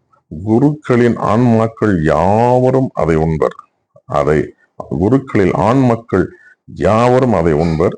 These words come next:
அதை தூய தலத்தில் உண்ண வேண்டும். அது மிக தூயது. பாவம் போக்கும் பலியை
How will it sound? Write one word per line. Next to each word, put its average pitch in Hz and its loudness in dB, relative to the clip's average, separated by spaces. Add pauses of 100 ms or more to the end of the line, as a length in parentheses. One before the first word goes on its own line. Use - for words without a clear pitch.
(380)
அதை 95 2 (240)
தூய 143 2
தலத்தில் 120 -2
உண்ண 95 0
வேண்டும். 85 0 (360)
அது 110 2
மிக 107 2
தூயது. 80 -2 (2750)
பாவம் 143 0
போக்கும் 120 0
பலியை 101 2